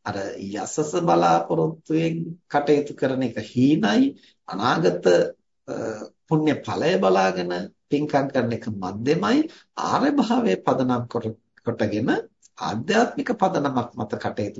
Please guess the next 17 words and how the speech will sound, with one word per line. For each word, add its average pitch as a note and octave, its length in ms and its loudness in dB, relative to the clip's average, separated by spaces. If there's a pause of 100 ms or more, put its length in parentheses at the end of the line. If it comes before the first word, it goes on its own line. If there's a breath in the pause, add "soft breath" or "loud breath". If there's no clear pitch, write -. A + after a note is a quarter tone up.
කිරීම G#2 280 -6 (120)
ශ්‍රේෂ්ඨයි - 500 -2 (100)
කියලා G2 280 -6 (140)
දක්වලා. - 420 -8 (520 loud breath)
තවත් A#3+ 320 2 (100)
ආකාරයකින් C#3 680 2
දක්වනවා, A2 500 -2 (480 soft breath)
අ, A2+ 80 -4 (680)
භවභෝග F#2+ 580 2 (580)
සම්පත් G#3+ 420 0 (120)
ප්‍රාර්ථනා C#3+ 640 0
කරගෙන A#2 320 -2 (100)
කරන A2 200 -4 (120)
කුසලයේ G2+ 400 -2 (140)
හීනයි, B3+ 440 4 (580 soft breath)
අ, B2+ 100 4 (320)
තමන්ගේ C4+ 640 4